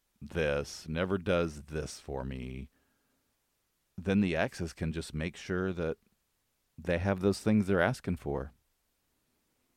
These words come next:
Slowly, it can turn the kids against you. Now, <laughs> I realize for you listening out there, and I know who a couple of you are,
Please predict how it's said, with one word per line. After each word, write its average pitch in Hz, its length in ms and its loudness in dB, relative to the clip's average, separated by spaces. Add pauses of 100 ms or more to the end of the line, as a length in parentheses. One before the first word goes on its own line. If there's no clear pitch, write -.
(500)
Slowly, 92 960 4
it 87 160 0
can 90 420 2 (140)
turn 92 380 2
the 95 100 2
kids 95 340 0
against 87 460 -4
you. 64 220 -8 (1600)
Now, 80 420 -2 (180)
<laughs> - 920 -16
I 73 200 4
realize 85 1040 4 (1400)
for - 260 -6
you 92 520 0 (120)
listening 90 520 0
out 73 180 -4
there, 85 160 -2
and 80 100 0
I 92 80 0
know 110 200 4
who 107 80 4
a 90 80 4
couple 98 380 -4
of 76 120 -4
you 73 140 -4
are, 85 380 0